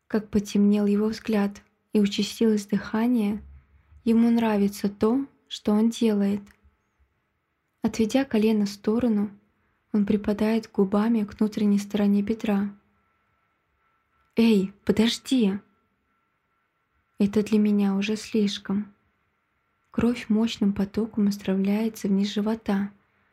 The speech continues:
заставляя меня стиснуть ноги. «Тебе нравится?»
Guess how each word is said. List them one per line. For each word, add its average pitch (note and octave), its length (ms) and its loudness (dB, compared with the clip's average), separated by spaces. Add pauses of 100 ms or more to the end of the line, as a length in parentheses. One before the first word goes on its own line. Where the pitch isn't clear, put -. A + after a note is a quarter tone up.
(220)
заставляя G3+ 640 0
меня G3 260 2
стиснуть - 580 -6
ноги. G3+ 460 0 (1700)
«Тебе G#3 260 4
нравится?» A3 720 0